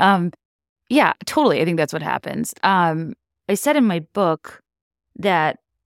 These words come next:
in a very weird choice of a way to say this, I said, "Like the Jacob Black to our Renesmee, older generations imprint on us from a young age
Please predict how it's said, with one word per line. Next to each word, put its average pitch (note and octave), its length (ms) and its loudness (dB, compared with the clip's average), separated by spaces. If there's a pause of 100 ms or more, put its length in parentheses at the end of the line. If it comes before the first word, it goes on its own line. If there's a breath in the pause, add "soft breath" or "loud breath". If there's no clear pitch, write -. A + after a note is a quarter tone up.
(220)
in G#3+ 120 0
a G3 60 0
very G#3 300 2
weird F3 340 -2
choice E3+ 320 -2
of D#3+ 280 -14
a - 80 -2
way E3+ 280 0
to A3 100 -4
say A3+ 220 0
this, A3+ 200 -2
I - 60 -4
said, G3+ 220 -2
"Like G#3+ 140 -2
the A3+ 100 0
Jacob C4 320 -2
Black F#3+ 300 0
to F#3+ 100 -6
our E3 100 -2
Renesmee, D#3+ 680 -2
older F#3+ 220 0
generations E3+ 560 -4
imprint F3+ 480 -4
on C#3+ 160 -6
us D#3 140 -8
from D3 200 -6
a C#3 40 0
young C#3+ 260 -2
age - 380 -6